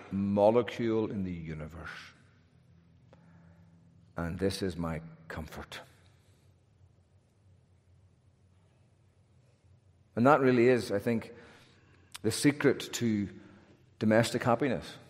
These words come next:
Children, do, do, do you get comforted when your parents let you do whatever you want? Shame on them. Or do you get comfort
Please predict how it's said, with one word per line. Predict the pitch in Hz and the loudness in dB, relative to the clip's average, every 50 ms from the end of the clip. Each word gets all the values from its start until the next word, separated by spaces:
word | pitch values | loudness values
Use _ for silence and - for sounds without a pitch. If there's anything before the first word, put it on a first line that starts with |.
| _ _ - _ _ _ _ _ _ _ _ _ _ _ _ _ _ _ _ _ _ _ _ _ _ _ _ _ _ _ _ _ | _ _ -20 _ _ _ _ _ _ _ _ _ _ _ _ _ _ _ _ _ _ _ _ _ _ _ _ _ _ _ _ _
Children, | - - 143 143 135 143 127 107 92 78 76 - - - - - - _ _ _ _ _ _ _ _ _ _ _ _ _ _ _ - - 233 240 - 101 98 | 2 2 4 4 4 2 0 0 -2 -4 -8 -12 -18 -20 -20 -20 -20 _ _ _ _ _ _ _ _ _ _ _ _ _ _ _ -20 -20 -20 -18 -16 -12 -4
do, | 98 123 - | -4 -4 -2
do, | 123 131 143 143 113 | 2 2 4 4 4
do | 107 143 | 4 8
you | 143 | 12
get | 156 139 - | 12 10 10
comforted | - - 147 131 - 143 147 160 135 | 10 4 4 4 6 6 6 6 8
when | 120 120 117 | 6 4 4
your | 110 110 | 4 4
parents | 110 - 123 113 123 135 131 110 107 - - - | 2 4 4 4 4 4 2 0 -4 -8 -2 4
let | 104 117 120 120 - | 8 8 8 8 6
you | 127 120 | 0 0
do | 107 - 123 127 | 2 2 2 6
whatever | 127 127 123 127 110 | 6 8 8 8 6
you | 110 104 104 | 4 0 2
want? | 101 113 117 117 139 120 - - - - - - _ _ - _ _ _ _ _ _ _ _ _ - - _ _ _ _ _ _ _ - | 2 2 2 2 0 -4 -12 -16 -18 -20 -20 -20 _ _ -20 _ _ _ _ _ _ _ _ _ -20 -20 _ _ _ _ _ _ _ -14
Shame | - - 104 98 90 | -6 -4 -4 -2 -2
on | 82 80 | -4 -4
them. | 85 92 104 101 - - - - - - - - - - _ _ - _ _ _ _ _ - 214 202 202 220 254 - _ _ | -6 -6 -8 -10 -14 -18 -20 -20 -20 -20 -20 -20 -20 -20 _ _ -20 _ _ _ _ _ -20 -20 -20 -20 -20 -20 -20 _ _
Or | - - - - - - - - 110 117 110 | -18 -14 -10 -8 -8 -6 -6 -2 0 0 2
do | 120 135 | 2 2
you | 131 | 4
get | 110 127 120 113 - | 6 6 6 6 6
comfort | - 127 131 127 - 131 113 - - - | 4 2 4 4 2 2 0 0 -2 -12